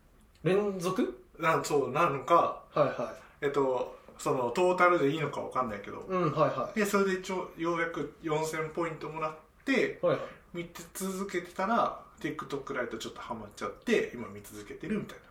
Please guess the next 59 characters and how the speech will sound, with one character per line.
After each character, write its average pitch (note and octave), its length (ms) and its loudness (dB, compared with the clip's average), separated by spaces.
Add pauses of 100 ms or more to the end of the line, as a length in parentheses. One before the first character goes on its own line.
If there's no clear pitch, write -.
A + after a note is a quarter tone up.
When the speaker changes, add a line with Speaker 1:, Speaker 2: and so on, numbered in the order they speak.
(140)
Speaker 2:
な。 - 60 -8
Speaker 1:
あ - 20 -4 (200)
ー、 A#2+ 40 -4
じ A#2 60 -8
ゃ - 20 -8
あ、 - 40 -14 (100)
TikTok G#3+ 680 -2
ラ G#3 100 6
イ G3+ 80 6
ト G3+ 100 4
側 G#3 200 8
に G#3 140 4
は、 D3 360 6
十 G#3 260 6
日 A3+ 120 4
間 D3 320 4
ロ C#3+ 140 6
グ D#3 220 2
イ F3 140 4
ン C#3 60 2
さ C#3 160 -6
せ D#3 100 4
た D#3 160 4
ら、 C#3 340 2 (300)
お D#3 120 8
前 F3+ 220 6
の F#3+ 80 4
こ F#3+ 120 2
と F#3+ 160 4
を - 120 4
虜 E3 400 4
に D3 140 4
で C3+ 140 0
き E3+ 120 0
る D#3 80 6 (280)
自 E3+ 100 6
信 C4 440 10
が C4+ 400 8
あ - 80 2
っ - 20 2
た D4 180 10
っ - 80 -2
て D3+ 80 2
こ C#3 120 4
と C#3 160 2
ね。 F3 200 4 (220)
Speaker 2:
<laughs> - 200 -14
Speaker 1:
で、 B3 60 6
Speaker 2:
い C4 40 10
や、 A#3+ 80 10
Speaker 1:
ま D#4 120 12
ん D#4+ 80 8
ま C4 140 8
と C#4+ 80 6
そ A#3 140 4
の B3+ 260 12
Speaker 2:
ま - 20 2
あ - 80 0
ね。 A3+ 240 0